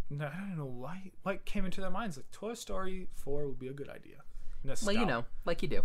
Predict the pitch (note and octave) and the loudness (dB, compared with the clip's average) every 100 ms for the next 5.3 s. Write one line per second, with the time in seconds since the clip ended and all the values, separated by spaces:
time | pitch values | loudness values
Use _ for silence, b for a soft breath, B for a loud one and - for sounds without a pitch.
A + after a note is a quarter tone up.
0 | - - - C4+ C#3+ C#4+ C4+ B3+ C4 F3+ | 10 8 10 10 8 6 4 4 4 2
1 | F3+ G#3+ G#3 F3+ D#3 G#3+ G#3+ - B B | 2 2 4 2 2 0 -2 0 B B
2 | B B B - - C#3 C#3 C3+ - - | B B B 0 0 2 2 0 -2 -4
3 | - - - - - A2 B3 C4 A#3+ E3 | -4 -6 -6 -8 -8 2 2 4 2 4
4 | G#3+ D#3+ B2+ B2 G2 F#2+ G#2 A2 - - | 2 2 2 -2 -2 -12 -12 -12 -12 -14
5 | - - | -4 -4